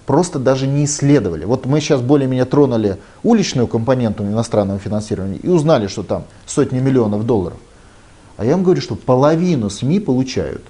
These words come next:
И это получают они делают через государство, ну, или при попустительстве государства.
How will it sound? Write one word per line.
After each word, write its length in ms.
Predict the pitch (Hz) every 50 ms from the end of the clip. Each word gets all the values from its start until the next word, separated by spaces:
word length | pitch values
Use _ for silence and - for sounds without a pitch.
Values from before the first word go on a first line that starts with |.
| - -
И 100 | 123 127
это 200 | 135 131 135 123
получают 420 | 123 127 131 127 - 196 214 208
они 140 | - 123 113
делают 260 | 107 101 104 98 95
через 260 | 95 - 123 139 151
государство, 680 | 165 175 202 190 - 190 160 139 113 104 - - 101 73
ну, 220 | 85 139 156 147 - -
или 120 | - 127 127
при 220 | - - 127 131
попустительстве 840 | 139 131 - - 143 143 - 170 - - 170 135 - 107 - - 98
государства. 520 | 92 98 98 - 98 92 87 - - -